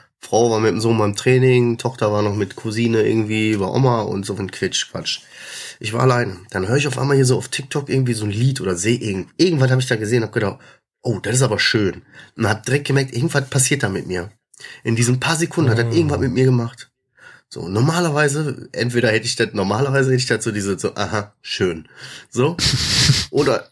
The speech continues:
Speaker 1: ich hätte so gesagt, "Oh, oh, das ist aber schön, da gucke ich mir gar nicht erst an, weil ich ganz genau weiß, was dann passiert."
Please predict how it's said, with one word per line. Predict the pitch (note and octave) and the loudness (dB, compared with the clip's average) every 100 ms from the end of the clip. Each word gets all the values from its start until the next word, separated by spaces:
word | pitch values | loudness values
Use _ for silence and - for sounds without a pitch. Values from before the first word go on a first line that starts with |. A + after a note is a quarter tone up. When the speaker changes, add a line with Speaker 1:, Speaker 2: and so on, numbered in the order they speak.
| - | -2
Speaker 1:
ich | B2+ | 0
hätte | C#3 C#3 | 2 0
so | - A#2 | -2 -2
gesagt, | A#2 B2 | 0 0
"Oh, | B2+ | 0
oh, | A2+ A2 | 0 -2
das | A2+ A#2 | -2 -4
ist | - | -2
aber | G#2+ | -2
schön, | G2+ - A#2+ C3+ C#3+ - | 0 2 2 2 -2 -4
da | |
gucke | A2+ C3 | -2 -2
ich | B2 | -2
mir | B2 | 0
gar | A#2 A#2 | 0 0
nicht | - | 0
erst | G#2 | 0
an, | - C3+ | 0 0
weil | G#2+ | 0
ich | G2 | 0
ganz | A2+ - | -2 -2
genau | A2+ G2+ | 0 2
weiß, | G#2+ G#2+ | 2 0
was | - | -4
dann | F2+ D#2+ | -10 -10
passiert." | E2 - D#2+ - | -8 -8 -10 -14